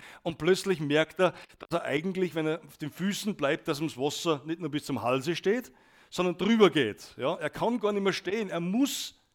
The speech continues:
schwimmen in dem Wasser.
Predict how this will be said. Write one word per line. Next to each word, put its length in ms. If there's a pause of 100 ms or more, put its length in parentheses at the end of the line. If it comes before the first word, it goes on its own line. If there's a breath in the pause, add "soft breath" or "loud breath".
(160)
schwimmen 640 (1800)
in 140
dem 180
Wasser. 380